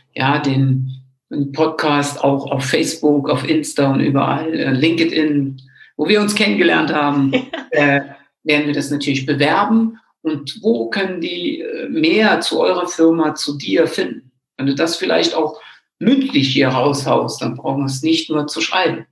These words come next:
Speaker 2: Also finden könnt ihr uns klar auf unserer Homepage unter w w w punkt d hack punkt d e.
Speaker 1: Und, äh, auf Facebook bist du auch, auf LinkedIn
Speaker 2: Facebook,
Speaker 1: und Insta?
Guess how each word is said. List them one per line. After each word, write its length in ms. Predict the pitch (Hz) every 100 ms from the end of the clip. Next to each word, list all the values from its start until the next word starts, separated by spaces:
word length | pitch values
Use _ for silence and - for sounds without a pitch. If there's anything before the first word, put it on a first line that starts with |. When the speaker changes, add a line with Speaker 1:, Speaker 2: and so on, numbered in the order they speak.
| _ _ _ _ _ -
Speaker 2:
Also 180 | 180 185
finden 300 | - 262 370
könnt 200 | 254 254
ihr 80 | 196
uns 160 | 220
klar 480 | - 214 247 - 190
auf 140 | 196
unserer 280 | - 180 170
Homepage 500 | 202 277 269 254 247
unter 360 | - 196 190 190
w 320 | 190 214 208
w 200 | 185 180
w 280 | 180 214 -
punkt 440 | 214 190 196 - - - -
d 440 | - 147 190 196 214
hack 380 | 208 269 - - _
punkt 500 | - 190 185 - -
d 80 | 185
e. 460 | 175 190 285 415 - - - - - _ -
Speaker 1:
Und, 340 | - 175 175 185
äh, 160 | 180
auf 180 | 175 175
Facebook 560 | 202 220 - 226 220 -
bist 220 | 208 202
du 80 | 185
auch, 300 | - 160 -
auf 200 | 165 -
LinkedIn 460 | 214 226 233 196
Speaker 2:
Facebook, 280 | 247 240 -
Speaker 1:
und 300 | 185 - -
Insta? 640 | 214 226 - 220 214 -